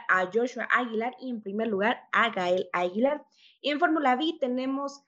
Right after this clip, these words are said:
a Samira en tercer lugar, segundo Víctor Villa y en primero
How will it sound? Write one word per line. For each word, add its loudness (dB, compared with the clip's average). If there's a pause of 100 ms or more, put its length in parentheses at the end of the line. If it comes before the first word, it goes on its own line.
(220)
a 6
Samira 2
en 0
tercer -2
lugar, 2
segundo -2
Víctor -4
Villa -2
y -2
en -2
primero 2